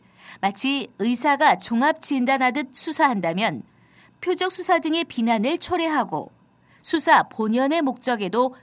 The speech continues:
배치된다는 지적을 피하기 어렵다고 했다. 검찰 수사권이 정의를 실현하기 위해 부여됐다는 점을 망각하면 수사권 자체에 대한 의문을 불러올 수 있다고도 했다.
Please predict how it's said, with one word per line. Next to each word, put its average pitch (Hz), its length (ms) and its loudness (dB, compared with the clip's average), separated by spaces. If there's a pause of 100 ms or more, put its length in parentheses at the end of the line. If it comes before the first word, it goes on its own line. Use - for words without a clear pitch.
(120)
배치된다는 233 800 -2
지적을 233 720 -2
피하기 302 680 0
어렵다고 240 640 0
했다. 294 420 -4 (360)
검찰 240 400 2
수사권이 262 760 0 (200)
정의를 254 520 2
실현하기 320 600 0
위해 302 160 2
부여됐다는 247 800 -2
점을 214 500 0
망각하면 208 800 0 (640)
수사권 349 720 2
자체에 302 520 -2
대한 320 360 2
의문을 247 680 0
불러올 277 480 2
수 294 340 -4
있다고도 202 680 -2
했다. 294 400 -4